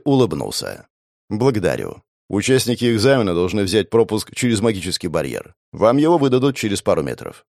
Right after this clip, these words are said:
Сопровождающий имеет право остаться на внешней территории школы.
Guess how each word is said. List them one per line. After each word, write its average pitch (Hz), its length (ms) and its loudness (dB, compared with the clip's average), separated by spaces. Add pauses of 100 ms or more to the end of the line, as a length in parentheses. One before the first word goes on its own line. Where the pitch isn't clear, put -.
(100)
Сопровождающий 101 1120 0
имеет 143 360 0
право 139 300 4
остаться 127 520 0
на 117 160 0
внешней 110 380 -2
территории 117 460 0
школы. - 480 -6